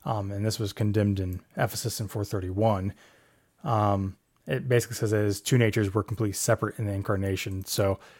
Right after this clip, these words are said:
they, they charge him of Nestorian because you can depict his human nature, but it's not his divine nature, so you're separating them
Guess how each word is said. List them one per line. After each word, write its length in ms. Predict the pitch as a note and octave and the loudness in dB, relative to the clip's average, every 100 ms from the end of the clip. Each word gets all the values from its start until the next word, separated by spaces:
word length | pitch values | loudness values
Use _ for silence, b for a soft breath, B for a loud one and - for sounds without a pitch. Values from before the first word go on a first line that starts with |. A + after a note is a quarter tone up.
| b b | b b
they, 240 | - A#2 A2 | 4 4 4
they 220 | B2+ A#2 | 2 4
charge 240 | C3+ C#3 | 8 8
him 80 | B2 | 8
of 80 | A#2+ | 6
Nestorian 420 | A2 - D#3+ C#3+ | 4 8 8 8
because 260 | B2 A#2+ G#2+ | 6 4 4
you 60 | |
can 140 | A2 G#2+ | 2 2
depict 240 | G2+ A2 | 4 2
his 100 | G#2 | 4
human 160 | E3 F3+ | 6 6
nature, 220 | C3+ B2 | 6 6
but 80 | A2+ | 4
it's 80 | G#2+ | 2
not 280 | G2+ G#2 | 2 -2
his 300 | - A2 G2+ - b - | -2 -4 -4 -10 b -6
divine 240 | A#2 A2 | 2 2
nature, 180 | G#2 A2+ | 2 0
so 140 | G2+ | -2
you're 140 | G#2 G2 | -2 0
separating 400 | - G#2+ F#2 E2+ | 0 0 -4 -8
them 120 | E2+ | -12